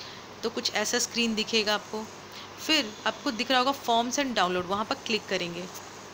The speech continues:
तो बहुत सारे फॉर्म्स आ जाएंगे। तो आपको स्क्रॉल डाउन करना है, नीचे जाना है, नीचे जाके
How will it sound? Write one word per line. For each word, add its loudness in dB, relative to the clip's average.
तो -4
बहुत 4
सारे 4
फॉर्म्स 4
आ 4
जाएंगे। 0
तो -2
आपको 0
स्क्रॉल 2
डाउन 4
करना 0
है, -2
नीचे 2
जाना 2
है, 0
नीचे -2
जाके 0